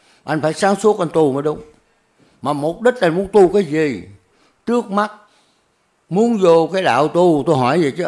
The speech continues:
tu để được cái gì? Như đạo Phật á, tu, tu được giải thoát á, thì căn cứ vào cái mục tiêu này mình đi. Còn đạo Thánh á, à, tu, tu, tu thành Thánh á,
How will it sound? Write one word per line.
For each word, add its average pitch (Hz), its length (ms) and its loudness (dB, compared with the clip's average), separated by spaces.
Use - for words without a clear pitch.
tu 196 260 4
để 151 140 0
được 156 160 0
cái 175 100 -4
gì? 120 200 -6
Như 196 120 4
đạo 143 160 0
Phật 147 260 -2
á, 190 200 0
tu, 165 160 0
tu 156 240 0
được 123 200 -4
giải 127 120 -2
thoát 170 260 -4
á, 151 60 -16
thì 135 80 -10
căn 160 300 -6
cứ 247 220 -6
vào 135 160 -2
cái 151 140 -4
mục 135 220 -4
tiêu 151 180 -2
này 127 140 -4
mình 117 80 -8
đi. 131 180 -6
Còn 123 300 -4
đạo 113 160 -4
Thánh 180 220 2
á, 220 80 2
à, 123 100 -2
tu, 135 160 -6
tu, 156 260 0
tu 135 80 -4
thành 110 180 -6
Thánh 160 220 -6
á, 214 100 -10